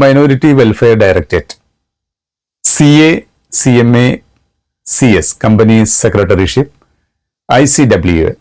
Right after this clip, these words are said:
കോഴ്സുകൾ പഠിക്കുന്നവർക്ക് സ്കോളർഷിപ്പ് നൽകുന്നു. മൈനോറിറ്റി വിഭാഗങ്ങളായിട്ടുള്ള ക്രിസ്ത്യൻ, മുസ്ലിം, സിഖ്, പാഴ്സി, ജൈന, ബുദ്ധ വിഭാഗത്തിൽപ്പെട്ട ബി പി എല്ലുകാർക്കാണ് മുൻഗണന.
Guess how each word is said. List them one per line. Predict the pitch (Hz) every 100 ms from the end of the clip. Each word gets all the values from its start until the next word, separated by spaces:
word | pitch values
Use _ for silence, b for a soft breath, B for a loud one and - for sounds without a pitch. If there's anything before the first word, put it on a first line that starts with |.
| -
കോഴ്സുകൾ | - 110 104 98
പഠിക്കുന്നവർക്ക് | 95 95 90 85 85 165 - -
സ്കോളർഷിപ്പ് | - 110 104 101 - 101
നൽകുന്നു. | 90 92 107 196 _ _ _ _ _ _ _ -
മൈനോറിറ്റി | 117 127 139 143 151 127
വിഭാഗങ്ങളായിട്ടുള്ള | - 123 117 117 107 95 104 110 175 _ _ -
ക്രിസ്ത്യൻ, | 123 - - 139 127
മുസ്ലിം, | 113 - 120 120 151 - _ _ - -
സിഖ്, | - 139 - - -
പാഴ്സി, | 110 107 - 117 110 101
ജൈന, | 98 95 92
ബുദ്ധ | 98 - - - -
വിഭാഗത്തിൽപ്പെട്ട | 92 104 98 - 101 98 127 135 b b b b 110
ബി | 123 135
പി | 156
എല്ലുകാർക്കാണ് | 151 104 95 87 92 101 - 95
മുൻഗണന. | 98 98 90 90